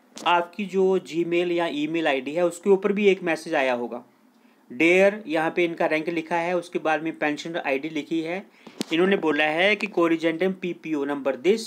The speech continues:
has been generated against original पीपीओ number this। To view your entitlement and latest BPO, log on to sparsh dot defense pension dot G O V dot in using valid credentials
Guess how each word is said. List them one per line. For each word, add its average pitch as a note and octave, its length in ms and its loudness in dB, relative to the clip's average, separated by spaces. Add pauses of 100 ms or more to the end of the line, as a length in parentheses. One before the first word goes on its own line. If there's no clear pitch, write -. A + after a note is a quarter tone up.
has D#3 360 2 (120)
been D3 260 -4
generated C3+ 540 -4
against C#3+ 580 -6 (240)
original D3 480 0
पीपीओ F#3 400 2 (580)
number E3 260 2 (120)
this। C#3+ 160 -2 (1300)
To A3 100 2 (100)
view A3 280 2
your A3+ 240 4
entitlement G3 760 0 (120)
and E3+ 180 -2
latest F#3 420 0
BPO, D#3+ 540 -2
log D#3+ 280 2
on E3 280 0
to D3 80 -2 (240)
sparsh - 460 0
dot D3+ 340 0
defense E3 380 -4
pension D#3 420 -4
dot D3 240 -2
G C3 160 -8
O C3+ 100 0
V C#3 240 -6
dot B2+ 300 0
in B2 240 -4
using E3 420 -2
valid D#3+ 320 0 (380)
credentials E3+ 720 2